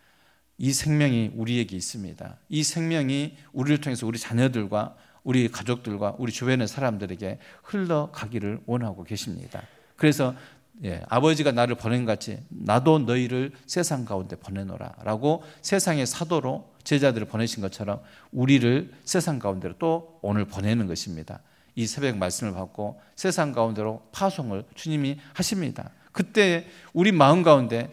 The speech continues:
분명한 거, 주님이 하나님의 아들이시다. 주님 때문에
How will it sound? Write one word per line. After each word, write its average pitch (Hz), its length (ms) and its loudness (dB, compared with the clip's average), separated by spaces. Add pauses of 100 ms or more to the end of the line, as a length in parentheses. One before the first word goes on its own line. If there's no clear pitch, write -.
(220)
분명한 165 600 6
거, - 260 -4 (260)
주님이 143 680 2 (280)
하나님의 135 480 0
아들이시다. 95 600 -6 (400)
주님 165 340 2
때문에 156 500 4